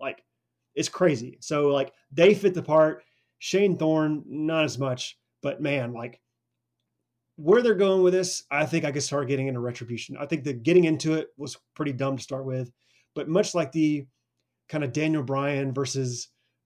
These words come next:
uh, like, you know, versus Roman Reigns whole thing that was as goofy as it was with the Wyatt family that started so dumb to start with, you know, it, it was terrible.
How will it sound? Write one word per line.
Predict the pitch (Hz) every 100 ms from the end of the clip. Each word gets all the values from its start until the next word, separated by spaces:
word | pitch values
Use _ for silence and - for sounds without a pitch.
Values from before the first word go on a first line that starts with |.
| _
uh, | 131 123 123 117 - _
like, | 143 131 - _ -
you | - 139 151
know, | 135
versus | 123 139 135
Roman | 127 147 139
Reigns | 139 143 135 -
whole | 135 139
thing | 147 143
that | 143
was | 139
as | - 143 110
goofy | 147 139
as | 143
it | 147
was | 139 143 131
with | 127
the | 123
Wyatt | 135 139
family | 143 139 135 139 131 127 _ _ _ _ _ _ -
that | -
started | - 160 151
so | 156
dumb | 117 143 151 151
to |
start | 123 151 151
with, | 156 147
you | 147 - 151 160
know, | 151 147
it, | 147 151 -
it |
was | 156 131
terrible. | - 151 143 143 139 -